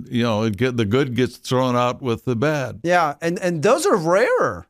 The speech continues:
Speaker 2: Those are rare, harder to find than the ones that eventually turn into swamp creatures, aren't they?
Speaker 1: Yes, and the thing is that you need experience because you're, when you are elected into Congress, you are elected into a maze.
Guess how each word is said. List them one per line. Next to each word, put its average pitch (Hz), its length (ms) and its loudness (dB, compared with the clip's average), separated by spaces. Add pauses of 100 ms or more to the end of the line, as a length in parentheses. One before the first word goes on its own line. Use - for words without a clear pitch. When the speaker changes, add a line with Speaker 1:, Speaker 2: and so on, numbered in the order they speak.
(120)
Speaker 2:
Those 202 220 0
are 247 100 0
rare, 180 380 2
harder 208 340 2
to 285 80 0
find 208 480 0 (280)
than 180 180 0
the 170 100 0
ones 202 220 0
that 190 120 0
eventually 170 460 -4
turn 170 280 -2
into 160 240 -2
swamp 165 460 0
creatures, 127 420 -8
aren't 135 220 -4
they? 110 240 -8
Speaker 1:
Yes, 120 560 0
and 120 280 0
the 113 60 0
thing 139 280 0
is 120 300 0
that 113 180 0
you 113 160 0
need 120 200 2
experience 117 760 -2
because 101 500 -2
you're, 104 440 -2
when 110 260 -2
you 123 220 2
are 110 200 2
elected 113 480 -2
into 117 220 0
Congress, 113 600 -2
you 113 140 0
are 104 160 0
elected 104 420 -2
into 107 300 -2
a 92 80 -2
maze. 95 760 -4